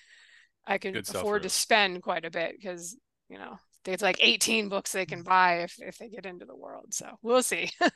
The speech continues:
Speaker 2: We'll see. And for everyone else, thank you for listening. Uh, you can find the show notes or leave a comment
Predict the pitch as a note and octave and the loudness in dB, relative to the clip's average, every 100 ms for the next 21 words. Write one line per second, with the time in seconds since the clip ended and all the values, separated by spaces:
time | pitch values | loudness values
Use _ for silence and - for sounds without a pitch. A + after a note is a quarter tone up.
0 | C#4+ - - _ - - - - - G2 | 2 -2 -14 _ -20 -20 -20 -20 -16 -10
1 | G#2+ - C3+ A2+ F#2 F#2 F2 - G2+ A2 | -8 -4 0 0 0 -4 -8 0 0 2
2 | A#2 B2+ F3 - G#2 G2 G#2 - G2 G#2 | 0 0 -2 -4 -2 -4 -4 -10 -6 -6
3 | - D3 - _ _ _ - G2+ G2+ G#2 | -6 -10 -12 _ _ _ -4 0 2 0
4 | G2+ - G2 F#2+ - G2+ G#2 A#2 - F2+ | -4 -2 -2 -2 -6 -6 -6 -6 -8 -6
5 | F2+ E2+ - F2+ F#2+ F#2+ | -6 -8 -6 -4 -6 -8